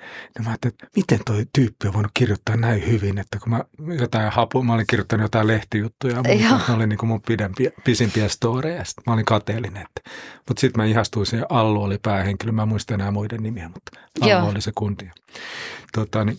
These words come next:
Speaker 1: nyt voidaan heittää härän tappaa se
Speaker 2: Hyvä.
Speaker 1: syrjään. Sopiiko?
Speaker 2: <laughs> Joo.
Speaker 1: Tota, no mennään se, hei, tämän päivän kirjaa. Luin tuossa meidän ennen tapaamista sun tuoreemman kirjan, joka nyt kun eletään yhdeksäs päivä huhtikuuta, niin mulla on sellainen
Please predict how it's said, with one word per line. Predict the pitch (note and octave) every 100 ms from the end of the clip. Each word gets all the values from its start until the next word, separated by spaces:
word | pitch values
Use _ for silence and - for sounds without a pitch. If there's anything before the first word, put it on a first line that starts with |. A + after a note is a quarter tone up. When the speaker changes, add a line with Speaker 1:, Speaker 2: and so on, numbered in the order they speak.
| -
Speaker 1:
nyt | C3+ -
voidaan | A#2 G#2
heittää | G2+ G2+ G#2+ G2+
härän | G#2 G2
tappaa | G2 - G2+
se | B3
Speaker 2:
Hyvä. | B3
Speaker 1:
syrjään. | G#2 G2 - - A3
Sopiiko? | C3+ A#2 G#2 - - -
Speaker 2:
<laughs> | -
Joo. | E3+ E3 - - - - -
Speaker 1:
Tota, | A#2+ A2+ B2 A2+ - _ _ - - _ -
no | E3+
mennään | A3 A3+
se, | - G#3+
hei, | G3
tämän | - A#3+
päivän | C#3+ B2 G#2
kirjaa. | - G#2 G#2 G2 G#2 - _ _ -
Luin | E3+ D3+
tuossa | C3 - C3
meidän | C3+ C3+ -
ennen | C#3+ D3 -
tapaamista | D3 C3 A2 A2+ - A2+
sun | - B2 D3 _
tuoreemman | F3+ D#3+ A2+ G2+ G#2 G#2+
kirjan, | - A2 G#2+
joka | G#2+ - A2+ - - - - - -
nyt | C3 -
kun | A#2+
eletään | G#2+ G#2 - G#2+ A#2+
yhdeksäs | C3 C3 A#2 - A2 -
päivä | - G2 G2+ G2 - - -
huhtikuuta, | C#3 B2 - G#2 G#2+ G2 G2
niin | G2 G#2+ _ A#2
mulla | B2+
on |
sellainen | A#2+ A#2+